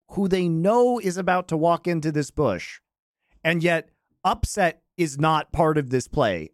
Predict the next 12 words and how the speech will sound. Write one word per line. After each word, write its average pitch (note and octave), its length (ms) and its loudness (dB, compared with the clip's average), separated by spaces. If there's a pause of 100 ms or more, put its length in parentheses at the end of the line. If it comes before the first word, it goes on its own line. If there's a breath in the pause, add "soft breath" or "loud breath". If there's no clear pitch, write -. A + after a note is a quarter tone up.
at C#3+ 200 2
all. E2+ 400 -4 (100)
And D3+ 180 0
so D#3+ 200 0
it D#3 140 0
completely F3 640 -2
fucks - 440 -4
up. E3 380 -4 (580 soft breath)
And E3 420 0 (220 soft breath)
you F3 160 0
just B3 280 -4
wonder F3 600 2